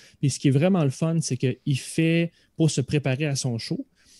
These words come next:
euh, comme nous autres, il lit, ben, pas, lui, il fait ça de sa vie, là. C'est pas notre cas. Nous autres, là, on a des, on a des vrais jobs.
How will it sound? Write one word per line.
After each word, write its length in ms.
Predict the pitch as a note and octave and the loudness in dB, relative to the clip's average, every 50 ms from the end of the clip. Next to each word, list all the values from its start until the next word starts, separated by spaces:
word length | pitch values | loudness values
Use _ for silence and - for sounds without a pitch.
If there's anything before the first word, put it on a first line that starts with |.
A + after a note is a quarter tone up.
| _ - - | _ -10 -6
euh, 360 | B2+ A#2+ A#2 A#2 A#2+ G#2+ B2 - | -4 -2 0 -2 -2 -2 -2 2
comme 220 | - D#3 D3+ D3+ | 4 6 6 6
nous 180 | C#3+ C#3 C3 C#3+ | 6 6 6 6
autres, 280 | D3+ D#3+ D#3 C#3 - | 6 6 4 4 2
il 100 | C#3 B2+ | 0 2
lit, 160 | B2 C3+ C#3 B2+ | 2 2 2 2
ben, 160 | B2 A2+ A2+ | 2 0 0
pas, 220 | - D3 D3 B2+ B2+ | 0 0 0 2 2
lui, 180 | C#3 D3+ D#3+ | 2 2 2
il 40 | C#3+ | 2
fait 100 | - D3 | 0 -2
ça 140 | C3 - D3 | 0 0 -2
de 60 | C3+ | -2
sa 140 | - C#3+ C3 | 0 0 0
vie, 200 | B2 C3 C3+ B2 | 2 2 0 -2
là. 140 | - F#2 F2+ | -4 -6 -12
C'est 80 | G#2+ A2 | -12 -10
pas 100 | - A#2+ | -8 -8
notre 180 | A#2+ A#2 A2+ - | -6 -8 -8 -6
cas. 140 | - D3+ D3+ | -4 -4 -2
Nous 160 | C#3+ C3+ B2 | -2 0 0
autres, 260 | D3+ G3+ A3+ G3 - G3+ | 0 0 0 0 -2 0
là, 60 | F3 | 0
on 40 | D3 | 0
a 40 | C#3 | 0
des, 180 | C3+ C3+ C3 B2+ | 0 0 0 0
on 80 | B2 C#3 | 0 0
a 60 | D#3 | 2
des 120 | D#3 E3+ E3+ | 2 2 2
vrais 220 | D3 E3+ D3+ C#3+ C3+ | 2 2 0 -2 -2
jobs. 360 | B2 D3 F#3 G#3 B3 A3 | 0 0 0 0 0 -2